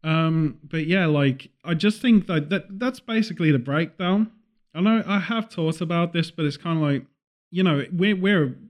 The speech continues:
essentially filmmakers ourselves. And one thing that I always think is missing quite a lot in a lot of Asian cinema is it's seemingly restricted and restrained to think originally anymore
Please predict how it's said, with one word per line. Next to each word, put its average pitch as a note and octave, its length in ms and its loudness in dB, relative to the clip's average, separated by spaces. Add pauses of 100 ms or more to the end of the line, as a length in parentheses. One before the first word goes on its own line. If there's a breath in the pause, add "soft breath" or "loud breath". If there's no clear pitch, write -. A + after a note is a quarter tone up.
(140)
essentially C#3 460 -6
filmmakers B2 640 -4
ourselves. G#2 520 -10 (1000)
And C#3 200 -2
one D#3+ 240 2
thing C#3 320 -2
that B2 160 -2
I B2+ 180 -2
always A#2 380 -2
think A#2+ 380 -6
is G#2+ 440 -8 (680)
missing C#3 600 0
quite C3 260 -6
a G2+ 60 -4
lot A#2 340 -4 (160)
in A2+ 380 -2 (160)
a A2+ 60 -10
lot C3+ 200 -4
of A#2+ 120 -4
Asian G#2 340 -4
cinema A#2 500 -4
is A#2+ 420 -8 (140)
it's - 340 -12 (260)
seemingly F#3 640 2
restricted C#3 600 -8
and B2+ 80 -4
restrained C#3 520 -6
to A#2 100 -12
think C3+ 360 -4
originally D3+ 600 -4
anymore F3+ 380 0